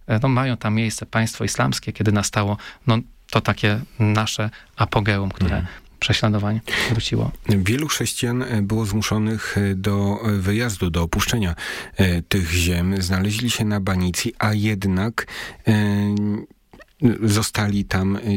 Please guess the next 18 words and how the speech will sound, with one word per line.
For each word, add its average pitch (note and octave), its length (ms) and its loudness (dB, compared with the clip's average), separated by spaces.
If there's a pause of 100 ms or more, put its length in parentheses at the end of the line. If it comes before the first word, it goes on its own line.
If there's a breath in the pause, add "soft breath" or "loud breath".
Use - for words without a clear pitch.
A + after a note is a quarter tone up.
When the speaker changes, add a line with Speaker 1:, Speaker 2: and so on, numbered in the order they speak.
(120)
Speaker 2:
ci, - 400 0
którzy G#2+ 640 0
stwierdzili, G2+ 640 0
że A2 140 0
nie A2+ 120 0
opuszczą E2+ 520 -2
tych F2 180 0
ziem. F2 320 2 (440 loud breath)
Em, F2 840 2
co - 160 0
mogło C3+ 260 0
nimi F2 480 0
kierować, D#2 800 -2 (420)
e, F#2 40 0
że, F2 400 0
że F2+ 180 0
właśnie, A#2+ 400 -2 (460 loud breath)
e, G#2+ 60 6